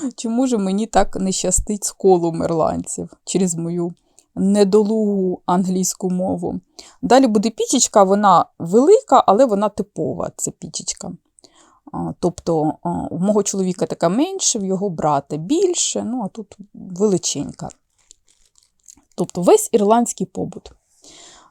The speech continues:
ви можете побачити. Ну, а послухати я дуже коротко вам хочу розповісти, чому погано егоїзм і чого,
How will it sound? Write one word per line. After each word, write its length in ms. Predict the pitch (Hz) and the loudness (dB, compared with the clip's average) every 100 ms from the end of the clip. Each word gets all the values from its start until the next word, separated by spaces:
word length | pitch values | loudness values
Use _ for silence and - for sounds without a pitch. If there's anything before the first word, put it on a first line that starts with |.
| _ | _
ви 240 | - 175 | -10 -4
можете 360 | 180 185 - 160 | -4 -4 -4 -6
побачити. 640 | - 160 151 123 - 180 | -8 -6 -4 -4 -6 -4
Ну, 140 | 196 370 | -2 2
а 100 | 294 | 2
послухати 680 | 208 - 311 - 214 - | 0 -2 -4 0 0 0
я 180 | 190 208 | -4 -4
дуже 300 | 175 208 185 | -4 -6 -8
коротко 540 | - 294 285 240 - | -6 -2 -2 -4 -10
вам 220 | 170 185 175 | -4 -4 -4
хочу 300 | - - 190 | -6 -8 -8
розповісти, 800 | 180 - 185 190 - 277 302 - _ | -8 -8 -6 -6 -4 -4 -4 -8 _
чому 560 | - - 208 214 294 359 - | -2 2 4 4 2 0 -10
погано 800 | - 202 185 202 190 175 160 165 180 _ _ _ _ _ _ _ _ _ _ | -2 -2 0 0 0 0 -4 -6 -12 _ _ _ _ _ _ _ _ _ _
егоїзм 720 | 190 175 180 175 247 370 381 392 - _ _ | -2 2 0 0 0 0 0 -6 -10 _ _
і 60 | - | -10
чого, 600 | - 196 190 220 240 269 | -6 -6 -2 2 4 2